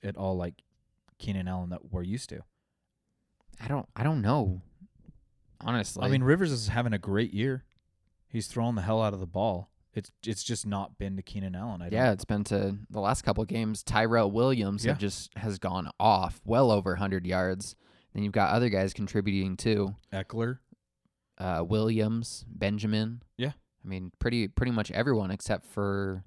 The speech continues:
Speaker 1: Keenan Allen,
Speaker 2: their
Speaker 1: who
Speaker 2: star,
Speaker 1: we all thought.
Speaker 2: their number one <laughs> receiver.
Speaker 1: I mean, I think most people had him as a, you know, their preseason rankings had him as a top ten, if not top five guy.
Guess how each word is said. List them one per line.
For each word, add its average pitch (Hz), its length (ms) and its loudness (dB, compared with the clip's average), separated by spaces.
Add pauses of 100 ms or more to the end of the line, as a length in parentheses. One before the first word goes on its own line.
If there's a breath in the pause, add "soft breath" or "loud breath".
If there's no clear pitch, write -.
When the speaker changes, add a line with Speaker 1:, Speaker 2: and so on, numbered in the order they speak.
Speaker 1:
Keenan 104 300 -4
Allen, 123 160 -2
Speaker 2:
their 95 100 2
Speaker 1:
who 113 120 0
Speaker 2:
star, 110 160 8
Speaker 1:
we 120 60 10
all 123 120 8
thought. 120 420 0
Speaker 2:
their 104 100 2
number 104 300 4
one 113 180 4
<laughs> - 20 0
receiver. 120 420 0
Speaker 1:
I 123 60 6
mean, 127 100 6
I - 20 0
think 131 140 0
most 123 320 4
people 123 320 2
had 107 240 0
him 113 560 0
as 107 240 -4
a, 90 360 -2 (480)
you 98 260 -8
know, 98 60 -4
their 95 140 -4
preseason 107 460 -8
rankings 101 420 -8
had 98 120 -6
him 95 100 -4
as 90 280 -8
a - 100 -14
top - 400 -8
ten, 113 460 -2
if 98 160 -6
not 101 200 -6
top 104 220 -8
five 107 220 -2
guy. 104 340 -8